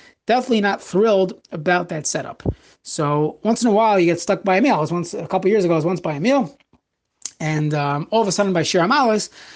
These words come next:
the, right before benching, the, the wife starts singing along. So I'm thinking, you know, there, there might be two issues. Issue number one is for me to listen to Kol Isha. So should I put my fingers in my ears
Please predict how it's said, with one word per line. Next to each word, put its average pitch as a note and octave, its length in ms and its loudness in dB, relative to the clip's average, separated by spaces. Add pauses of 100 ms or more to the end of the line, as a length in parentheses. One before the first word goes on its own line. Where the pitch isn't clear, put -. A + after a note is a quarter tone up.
(220)
the, D#3+ 800 -2
right F3+ 100 0
before G#3 160 -2
benching, A3+ 480 0 (300)
the, F3 380 0 (420)
the F3 100 0
wife G#3 240 2
starts F#3 340 0
singing E3+ 320 0
along. C#3+ 380 -4 (600)
So - 180 -6
I'm D#3+ 160 0
thinking, F#3 460 -4 (120)
you F3+ 80 -4
know, F3 120 0
there, F3 120 2
there G3 160 -4
might B3+ 140 0
be A3 80 -2
two A3+ 180 0
issues. C3+ 380 -4
Issue C#4 200 2
number G3+ 200 4
one F#3+ 220 2
is F#3 480 0 (480)
for - 160 -4
me G3+ 160 4
to G3 80 4
listen G3 240 0
to E3 80 -2
Kol E3+ 220 2
Isha. D#3 320 -2 (260)
So - 160 -8
should D#3+ 160 -2
I - 20 0
put G3 120 -8
my E3 120 -2
fingers G3 360 -2
in E3+ 60 2
my D3+ 120 -2
ears C#4+ 380 0